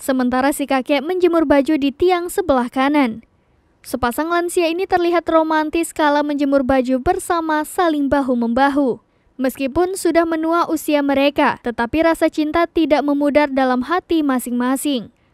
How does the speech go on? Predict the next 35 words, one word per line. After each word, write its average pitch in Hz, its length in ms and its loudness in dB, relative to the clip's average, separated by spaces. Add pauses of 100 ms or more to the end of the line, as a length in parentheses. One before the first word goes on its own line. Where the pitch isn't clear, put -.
(120)
Kakek 277 260 0
yang 339 80 -2
menjemur 330 400 2
baju 311 240 6
di 330 160 4
tiang 330 320 -2
bagian 302 320 2
sebelah 294 320 0
kanan 294 480 0
dengan 277 240 0
sabar 269 320 0
jalan 330 400 0
ke 330 160 -4
kiri 320 320 -2
untuk 311 400 -2
mengambil 285 400 -2
pakaian 262 480 -2
lagi. 262 480 0 (560)
Ia 254 160 0
tidak 262 320 -2
sekalipun 311 560 -2
menyuruh 311 320 0
si 302 160 -6
nenek 294 320 -4
yang 277 240 -4
posisinya 330 640 -2
lebih 294 240 -2
dekat 294 240 -2
dengan 277 240 -4
ember 269 480 -2
untuk 262 320 -2
mengambilkan 311 720 -2
baju 262 400 0
di 233 80 -6
sana. 269 480 -2